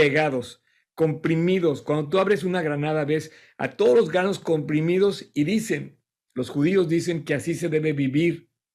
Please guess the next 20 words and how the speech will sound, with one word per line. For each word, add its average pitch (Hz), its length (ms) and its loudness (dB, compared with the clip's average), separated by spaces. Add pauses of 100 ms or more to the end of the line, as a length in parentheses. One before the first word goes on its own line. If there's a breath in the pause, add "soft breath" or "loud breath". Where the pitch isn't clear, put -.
(340)
pegados, 143 540 0
juntos, 175 680 -4 (380)
unidos, 165 720 0
todos 175 400 2
como 135 240 -4
familia, 147 560 -4
como 123 300 -6
pueblo. 147 480 2 (400 soft breath)
Y 143 100 2
ese 160 200 0
es - 220 -6
lo 143 200 -2
que 160 140 2
es - 220 -4
un 156 160 -2
pue-, 165 200 0
el 143 120 0
pueblo 196 280 2
de 143 120 0
Dios. 127 400 -6